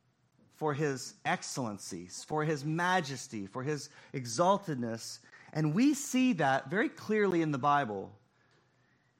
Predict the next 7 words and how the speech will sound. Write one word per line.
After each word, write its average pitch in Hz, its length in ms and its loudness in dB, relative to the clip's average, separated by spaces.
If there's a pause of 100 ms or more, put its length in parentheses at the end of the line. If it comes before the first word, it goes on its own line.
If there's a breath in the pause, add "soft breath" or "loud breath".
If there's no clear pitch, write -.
(140 soft breath)
when 151 180 4
God 208 320 4
refers 190 540 0
to 160 140 0
himself - 1800 -4
as 127 240 -2
Lord. 135 600 2